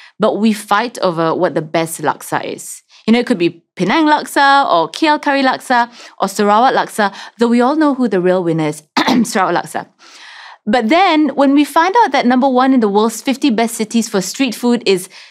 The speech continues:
Singapore, and Malaysia didn't even make it into the list, national uproar. If you're like me, maybe it's easy to look at our circumstances and despair at the state of our education,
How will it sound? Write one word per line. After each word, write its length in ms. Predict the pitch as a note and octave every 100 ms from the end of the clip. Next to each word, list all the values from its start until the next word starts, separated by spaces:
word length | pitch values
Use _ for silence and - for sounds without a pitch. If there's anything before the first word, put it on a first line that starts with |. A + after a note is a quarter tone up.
| _
Singapore, 1080 | - - - C4 G#4 B4+ A#3+ F3+ D#3+ G3+ - _ _
and 160 | C4 C4
Malaysia 500 | C#4+ C#4+ E4 D#4 F4
didn't 200 | D4 D4+
even 200 | D4+ D4
make 160 | C#4 C#4
it 60 |
into 160 | C4 C4
the 120 | C#4
list, 340 | D4+ D#4 - - - _ A#3+
national 840 | B3 C4 C#4 C4 B3+ B3 A#3+ B3 -
uproar. 640 | A3 A3+ A#3 F#3+ - F#3+ F#3+ _ _ _ _ _ _ _ _ _ _ _ _ _ _ _ -
If 160 | B3
you're 280 | A3+ C4 C#4+
like 240 | C#4 C4
me, 440 | G#3 F#3+ E3+ D3+ -
maybe 340 | A3 A#3 A#3+
it's 140 | A#3 A#3
easy 280 | G#3+ G3 G#3+
to 120 | A3
look 220 | F#3+ F#3
at 100 | F#3
our 200 | E3+ D#3+
circumstances 960 | E3 F3+ F3 E3 F#3+ G3 F#3 E3+ D#3 - -
and 300 | F3 F3 F3+ - - -
despair 600 | G#3+ - - B3+ B3 -
at 120 | F3+
the 80 | G3
state 300 | - A#3 A#3
of 100 | A3+
our 140 | F#3+
education, 880 | F3+ G3 G#3+ G3 - F#3 D#3 D#3